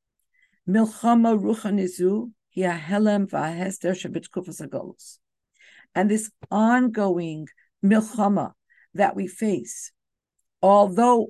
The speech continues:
all we are seeking is peace, is the way in which Hashem is shrouded and obscured and obfuscated during Golus.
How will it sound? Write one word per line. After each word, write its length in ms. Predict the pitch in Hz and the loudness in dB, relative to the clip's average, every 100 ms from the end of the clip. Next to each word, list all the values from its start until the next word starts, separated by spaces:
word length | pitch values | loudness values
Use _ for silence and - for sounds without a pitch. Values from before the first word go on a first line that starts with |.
| - | -6
all 320 | 165 196 240 | 2 4 4
we 120 | 240 220 | 2 -2
are 120 | 208 | -4
seeking 360 | 208 220 190 | -8 -8 -4
is 160 | 185 180 | -4 -4
peace, 520 | - 180 285 - - _ _ _ _ _ _ _ _ _ _ _ _ _ _ _ _ _ _ _ _ _ | -6 -4 -4 -6 -16 _ _ _ _ _ _ _ _ _ _ _ _ _ _ _ _ _ _ _ _ _
is 320 | 214 220 196 - | -2 0 0 -2
the 340 | 190 185 180 | -2 0 -2
way 680 | - 160 214 233 220 226 - _ - | -4 -2 2 4 2 0 -4 _ -6
in 200 | 185 180 | -4 -2
which 240 | 185 180 | -4 -4
Hashem 840 | - 170 - 220 196 190 185 - _ | -10 -10 -4 -2 0 0 -2 -6 _
is 160 | - 147 | -10 -10
shrouded 600 | - 214 214 196 180 180 180 | -6 0 2 2 2 0 0
and 140 | 165 123 | -10 -10
obscured 800 | 220 - - 214 202 190 180 - | -12 -16 -8 -4 0 0 -2 -6
and 120 | 226 - | -16 -10
obfuscated 720 | 170 170 185 - 202 180 180 | -8 -8 -10 -4 0 2 2
during 280 | 180 175 170 | 2 -2 -2
Golus. 480 | 160 147 - - | -4 -6 -8 -14